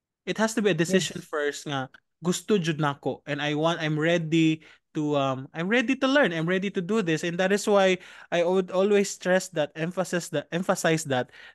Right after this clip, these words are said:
Speaker 1: during the orientation or with, with my videos nga, unya na mo enroll pag committed na mo. Kay kung dili mo committed
Speaker 2: Mm.
Speaker 1: in, onto this thing, masayang ra inyong oras, yung energy, labaw na inyong kwarta. And we don't want that,
Speaker 2: Mm.
Speaker 1: and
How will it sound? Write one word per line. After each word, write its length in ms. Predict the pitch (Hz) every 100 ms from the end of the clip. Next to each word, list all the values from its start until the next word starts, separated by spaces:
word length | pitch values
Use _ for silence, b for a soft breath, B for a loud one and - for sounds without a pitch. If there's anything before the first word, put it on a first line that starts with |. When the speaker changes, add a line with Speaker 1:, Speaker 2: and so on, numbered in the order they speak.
| -
Speaker 1:
during 480 | 147 180 180 175
the 80 | 165
orientation 800 | 151 160 165 156 147 143 139 139
or 80 | 156 160
with, 160 | 165
with 240 | 190 175 180 175
my 80 |
videos 560 | 160 156 143 139 143 139
nga, 320 | 139 127 123 _ _ b b b b -
unya 240 | 285 339
na 80 | 262
mo 160 | 180
enroll 480 | 135 123 107 135 151 -
pag 160 | 151 131
committed 480 | 156 165 165 165
na 160 | 117 107
mo. 240 | 120 151 - B B -
Kay 80 |
kung 160 | 196 226
dili 240 | 233 285
mo 80 | 254
committed 640 | 247 208 220 175 196 175 160 _ _ _
Speaker 2:
Mm. 60 | 190
Speaker 1:
in, 80 | 196
onto 320 | 185 196 208 190
this 320 | 226 285 -
thing, 400 | 185 165 160 165 b b
masayang 560 | 202 202 262 302 311 240
ra 160 | 202
inyong 400 | 165 165 170 165
oras, 560 | - 214 247 180 175 175
yung 160 | 170 190
energy, 400 | 202 226 165 160
labaw 320 | 175 190 202
na 80 | 175
inyong 240 | 147 135
kwarta. 560 | 127 123 - 151 147 b b b b -
And 240 | 208 185
we 80 | 180
don't 240 | 175 226
want 240 | 170 143 135
that, 240 | 135 135
Speaker 2:
Mm. 40 |
Speaker 1:
and 140 | 151